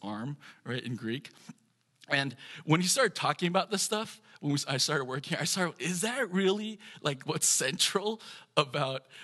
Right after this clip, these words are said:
about Christianity? Like, that you would get it tatted on your, isn't it the gospel?" And I think one comforting thing was that when I started, like,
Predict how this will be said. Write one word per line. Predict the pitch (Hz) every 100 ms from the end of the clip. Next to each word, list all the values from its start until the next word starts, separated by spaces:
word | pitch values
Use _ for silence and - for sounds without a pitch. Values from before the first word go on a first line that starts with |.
| - _ -
about | 139 139
Christianity? | - 165 - 143 147 151 180 233 247 - - 147
Like, | 151 139 -
that | 165 175
you | 196
would | 180
get | 175 214
it | 226
tatted | - - 175 208 202
on | 180 185
your, | 165
isn't | 202 254
it | 269 -
the |
gospel?" | 147 - 160 - - 269 240 - - - -
And | 165 170
I | 185
think | 240 170
one | 185 220
comforting | - 247 247 - 208 170
thing | - 202 143 131
was | 131
that | 139 139
when | 160
I |
started, | 165 - 214 196
like, | 151